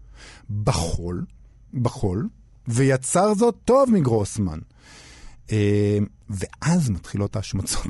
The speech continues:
האמיתיות. אה, מתגלה הבסיס האמיתי לשחיטה הזאת של הספר. ברטנה פונה לטפל בדמותו של פרופסור מנחם פרי,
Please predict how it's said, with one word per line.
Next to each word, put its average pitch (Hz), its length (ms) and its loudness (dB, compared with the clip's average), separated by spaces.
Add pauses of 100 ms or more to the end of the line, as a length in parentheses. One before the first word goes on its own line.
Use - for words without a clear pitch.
האמיתיות. 104 680 -2 (920)
אה, 104 260 4 (200)
מתגלה 117 560 4
הבסיס 185 380 0
האמיתי 170 520 2 (420)
לשחיטה 110 500 -2
הזאת 110 240 0
של 92 140 -6
הספר. 90 440 -10 (840)
ברטנה 104 420 -2
פונה 107 300 2
לטפל 110 380 0
בדמותו 101 520 0
של - 160 -6
פרופסור 101 440 -6
מנחם 101 380 -2
פרי, 82 160 -4